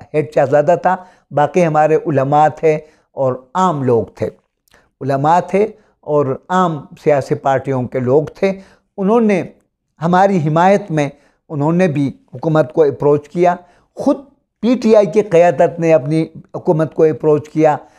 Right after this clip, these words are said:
सीएम परवेज़ खटक उस वक्त थे, उन्होंने वो एमओयू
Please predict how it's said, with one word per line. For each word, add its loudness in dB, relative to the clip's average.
सीएम 0
परवेज़ -2
खटक -2
उस -8
वक्त -4
थे, 0
उन्होंने 0
वो -2
एमओयू -2